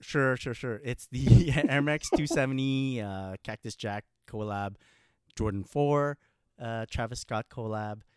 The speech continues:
uh, Jordan one, Travis Scott collab. So yes, I have a row of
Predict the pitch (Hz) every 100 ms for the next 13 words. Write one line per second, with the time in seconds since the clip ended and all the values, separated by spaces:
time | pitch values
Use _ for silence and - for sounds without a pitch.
0 | _ _ _ - 104 101 98 139 147 135
1 | 123 131 123 120 107 101 - 104 - 107
2 | 98 95 175 165 143 123 139 131 139 139
3 | 123 113 113 123 123 117 101